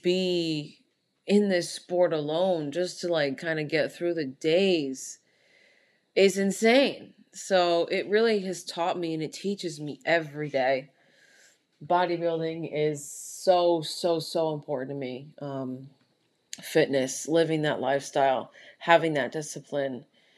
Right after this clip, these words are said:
I mean, I know what it is to fight, yo. I've been through some shit, um, <laughs> mentally, physically, like, damn, I really been through some shit.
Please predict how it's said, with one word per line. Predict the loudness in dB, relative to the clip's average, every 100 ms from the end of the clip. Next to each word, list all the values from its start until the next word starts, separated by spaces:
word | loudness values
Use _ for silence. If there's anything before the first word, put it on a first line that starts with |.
| _ _ _ _ _ _
I | -2
mean, | 0 2
I | 2
know | 0 0 2
what | 2 0
it | 0
is | 0 -2
to | -6
fight, | -8 0 4 4
yo. | 2 0 0
I've | 0
been | 0 -2 -2
through | -8 -10
some | -10 -10
shit, | 2 6 8 6 4 -4
um, | -4 -2 -4 -6 -12 _ _ _
<laughs> | -10 -8 -2
mentally, | -2 2 6 6 4 -2 -4 -2 -2 -4
physically, | -4 -4 -2 -4 -6 -6 -6
like, | -6 -10 -12 _ _ _ _ -8
damn, | -2 0 0 -2
I | -4 -6
really | -6 -6 -4 -4
been | 0 0 0
through | -8
some | -8 -10
shit. | -4 -4 -4